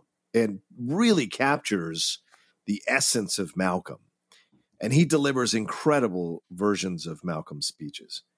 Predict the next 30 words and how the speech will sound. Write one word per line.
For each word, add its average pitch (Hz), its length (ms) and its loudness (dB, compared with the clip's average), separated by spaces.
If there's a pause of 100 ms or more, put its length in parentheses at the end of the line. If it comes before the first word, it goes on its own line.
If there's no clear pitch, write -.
(420)
But 120 220 0
even 123 420 2
someone 120 360 2
as - 160 -2
talented 120 840 0
as 82 300 -6
Malcolm, 78 480 -4
as, 92 240 0
uh, 82 200 0 (320)
uh, 87 140 -2
Denzel, 76 640 -4 (400)
doesn't 110 240 4
come 101 160 0
close 104 500 2
to 87 120 -4
when 82 160 -2
you 78 120 -6
listen 80 680 0
to 69 600 -4 (1000)
the 104 80 -2
passion - 760 0 (140)
and 92 120 -4
the 80 120 -4
intelligence 76 840 0
and 87 140 -6
the 78 60 -4
construction - 840 0
of 76 140 -6
these 71 200 -4
speeches - 760 -6